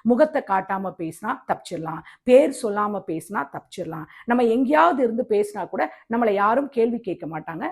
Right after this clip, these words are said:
நம்ம யாரையும் நம்மள கேள்வி கேட்க முடியாது, கண்டுபிடிக்க முடியாது, அவ்வளவுதான், நான் பேசணும் பேசிட்டேன் அப்படின்ற மாதிரி முடிச்சிடலாம் அப்படின்னு நினைக்கிறாங்க.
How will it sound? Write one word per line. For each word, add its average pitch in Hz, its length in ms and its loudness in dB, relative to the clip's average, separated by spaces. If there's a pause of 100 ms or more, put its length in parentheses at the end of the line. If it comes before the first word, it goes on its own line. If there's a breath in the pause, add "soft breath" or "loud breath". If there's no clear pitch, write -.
நம்ம 196 140 -10
யாரையும் 208 440 -2
நம்மள 180 240 -6 (260 loud breath)
கேள்வி 285 320 2
கேட்க 214 260 -2
முடியாது, 185 360 -4
கண்டுபிடிக்க 277 500 -4
முடியாது, 180 380 -6 (180 loud breath)
அவ்வளவுதான், 180 380 2
நான் - 180 -2
பேசணும் 254 420 -2
பேசிட்டேன் 233 460 -4 (220 soft breath)
அப்படின்ற 226 360 -2
மாதிரி 240 300 -4
முடிச்சிடலாம் 180 640 -6
அப்படின்னு 165 440 -10
நினைக்கிறாங்க. 151 480 -14